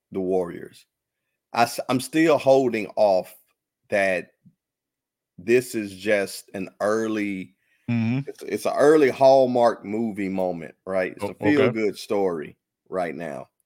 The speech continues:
Speaker 1: Uh, but I, I, I, I,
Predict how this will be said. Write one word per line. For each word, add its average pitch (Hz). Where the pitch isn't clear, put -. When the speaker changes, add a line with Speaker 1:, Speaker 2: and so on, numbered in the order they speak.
Speaker 1:
Uh, 82
but 113
I, 113
I, 107
I, 98
I, 98